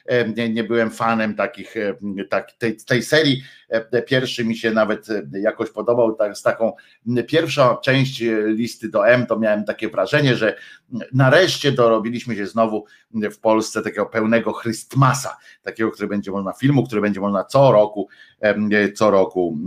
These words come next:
e, emitować. No także, mm, czyli te najważniejsze to są Dzień Naleśnika, którego będę dzisiaj celebrował, który to święto będę dzisiaj celebrował, mm, e, odpowiednim, mm, e, naleśnikiem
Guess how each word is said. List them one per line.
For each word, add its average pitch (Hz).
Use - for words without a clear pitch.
e, 85
emitować. 117
No 139
także, 180
mm, 143
czyli 175
te 180
najważniejsze 175
to 143
są 139
Dzień 156
Naleśnika, 143
którego 123
będę 113
dzisiaj 113
celebrował, 143
który 120
to 110
święto 113
będę 107
dzisiaj 104
celebrował, 104
mm, 120
e, 101
odpowiednim, 110
mm, 101
e, 98
naleśnikiem 139